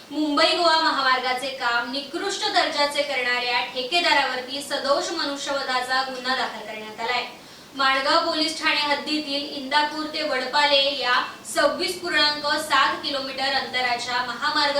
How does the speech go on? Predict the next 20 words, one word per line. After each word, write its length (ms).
चौपदरीकरणाचं 1040
काम 240
केंद्र 360
शासनाकडून 800
मागवण्यात 520
आलेल्या 440
निविदाद्वारे 800
चेतक 580
एंटरप्राइजेस 840
लिमिटेड 580
and 300
ॲपको 440
इन्फ्रास्ट्रक्चर 840
लिमिटेड 460
या 120
कंपनीच्या 760
संयुक्त 480
उपक्रमाने 760
करण्यात 440
आलं. 260